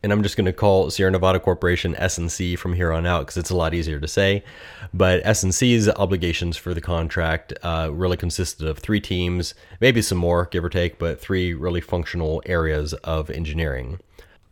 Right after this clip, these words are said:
The first was mechanical engineering. We had a group of people who were building a metal box that would sit up into the aircraft, and it was environmentally controlled so that the electronic components inside and the antennas would all work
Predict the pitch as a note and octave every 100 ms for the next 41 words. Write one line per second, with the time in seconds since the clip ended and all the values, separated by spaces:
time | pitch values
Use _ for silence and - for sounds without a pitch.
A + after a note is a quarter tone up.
0 | - F2 A2 G2 G2 F2+ F2 D2+ E2+ G2
1 | F#2+ G2 G2 F#2+ G2 G2 G2+ G2+ F#2+ -
2 | F2 E2+ F2+ E2+ D#2+ - - - F#2 F2+
3 | E2+ F2+ E2+ E2+ D2+ F2 F2 E2 D#2+ E2+
4 | D#2+ D#2+ C#2+ F2+ E2+ D2+ F2 - - -
5 | E2+ - F2+ E2 E2 - E2+ - D2+ E2
6 | F2+ - F#2 F#2 - - - - - -
7 | F2+ E2 E2+ E2+ F2 E2+ D#2+ D2+ - E2
8 | A#2+ A2+ A2 - F2 D2+ E2+ D#2+ F2+ F2
9 | - E2+ F2+ E2+ E2 D#2+ D2+ F2+ F2 E2+
10 | D2+ D2+ D2 - F2+ F2 E2+ E2 D#2+ D#2
11 | E2+ D#2+